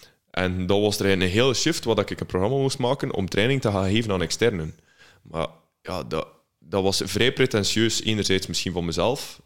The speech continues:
en dan van andere mensen ook, waarmee dat ik samenwerkte. Iemand die van vierentwintig jaar of vijfentwintig jaar,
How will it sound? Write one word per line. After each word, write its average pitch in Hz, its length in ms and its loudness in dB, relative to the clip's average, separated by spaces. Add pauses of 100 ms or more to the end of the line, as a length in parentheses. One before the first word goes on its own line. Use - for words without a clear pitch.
(120)
en 92 160 -4
dan 90 140 0
van 85 180 -2
andere 120 260 0
mensen 113 300 0
ook, 104 100 -2
waarmee 101 240 0
dat - 140 -2
ik 90 100 -4
samenwerkte. 95 640 0
Iemand 98 260 0
die - 100 -10
van 90 120 -2
vierentwintig 98 640 -4
jaar 104 200 2
of 135 100 -4
vijfentwintig 104 480 -2
jaar, 123 260 2